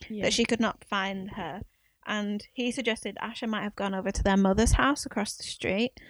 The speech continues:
Speaker 2: or their aunt's house. So they called sister-in-law and her mum, and she was not there.
Speaker 1: Yeah.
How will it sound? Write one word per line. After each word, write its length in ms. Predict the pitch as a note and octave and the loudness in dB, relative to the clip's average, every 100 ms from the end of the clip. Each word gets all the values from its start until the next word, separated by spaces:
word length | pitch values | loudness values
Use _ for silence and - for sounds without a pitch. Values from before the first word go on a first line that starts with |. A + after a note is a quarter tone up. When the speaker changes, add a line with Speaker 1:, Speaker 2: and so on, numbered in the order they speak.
| - - | -4 0
Speaker 2:
or 100 | F#3 | 4
their 140 | F#3 - | 4 4
aunt's 260 | A3 - | 0 0
house. 340 | - - G3+ - - - | -2 -2 -2 -6 -12 -6
So 140 | - | 0
they 200 | G#3 G3+ | 4 4
called 580 | G3 - A3+ G#3+ G#3 A#3+ | 2 4 6 6 4 -2
sister-in-law 800 | - B3 C4+ C4 B3 G#3+ G#3 G3 - - | 2 4 4 4 4 6 4 4 0 -2
and 360 | G3 G3 F#3 - - | 0 0 -2 -6 -2
her 160 | G3 | 0
mum, 460 | G3 G3+ E3 D#3 G3 _ _ _ | 2 2 2 0 -4 _ _ _
and 340 | - G#3+ F#3 F#3+ | 0 2 2 0
she 120 | A3+ | 2
was 160 | F#3+ | 2
not 180 | F#3+ F3+ | 0 0
there. 320 | - D#3+ - - - | 0 0 0 -6 -2
Speaker 1:
Yeah. 320 | A3 F#3 F#3+ | 0 2 -2